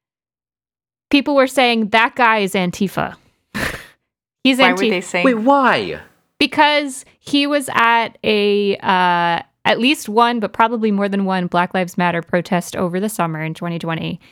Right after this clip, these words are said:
Speaker 1: um, as a counter protester. And so they were,
Speaker 3: Oh,
Speaker 1: they
Speaker 3: of
Speaker 1: were
Speaker 3: course.
Speaker 1: cropping pictures of him at those protests and saying, "He's Antifa, he's just trying to, like, rile up." First of all, like,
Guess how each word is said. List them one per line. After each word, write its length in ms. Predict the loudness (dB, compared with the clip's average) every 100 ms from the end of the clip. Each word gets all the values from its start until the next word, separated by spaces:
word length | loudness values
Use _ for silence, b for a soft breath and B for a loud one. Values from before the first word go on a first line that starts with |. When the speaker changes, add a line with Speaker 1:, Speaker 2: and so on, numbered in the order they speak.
| b b _
Speaker 1:
um, 460 | 0 2 2 -2 -6 -12 _ _ 0
as 160 | 0 2
a 60 |
counter 460 | -2 2 2 2 -2
protester. 840 | 0 0 0 -4 -4 -4 -4 -6 b b b
And 180 | 0 2
so 100 | 2
they 140 | 2
were, 160 | 2 -4
Speaker 3:
Oh, 120 | 0
Speaker 1:
they 80 | 2
Speaker 3:
of 40 | 2
Speaker 1:
were 60 |
Speaker 3:
course. 120 | 0 2 4 4
Speaker 1:
cropping 200 | 0 0
pictures 460 | -2 -2 0 0 0
of 140 | 0
him 440 | 0 0 0 -4 -6 _ _ _ _ _ _ 0
at 220 | 0 2
those 200 | 0 0
protests 560 | 0 0 2 0 0 -2
and 140 | -2
saying, 220 | 0 0
"He's 240 | 0 -2 2
Antifa, 580 | 2 2 0 0 0 0
he's 180 | 0
just 180 | 0 -2
trying 260 | -2 -2 0
to, 60 |
like, 220 | 0 -2 0
rile 320 | 0 2 0
up." 120 | -2 b b b 0
First 240 | 0 2
of 100 | 2
all, 460 | 4 4 2 -2 -6 _ _ _ _
like, 380 | 0 2 0 -8